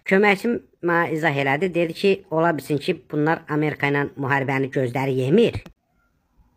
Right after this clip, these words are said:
Bu geri çəkilmək, qaçmaq,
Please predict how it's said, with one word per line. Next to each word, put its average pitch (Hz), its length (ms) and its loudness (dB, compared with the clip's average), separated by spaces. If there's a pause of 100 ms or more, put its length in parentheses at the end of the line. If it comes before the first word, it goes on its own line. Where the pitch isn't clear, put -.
(140)
Bu 202 120 6
geri 196 360 6 (380)
çəkilmək, 165 800 0
qaçmaq, 165 680 -2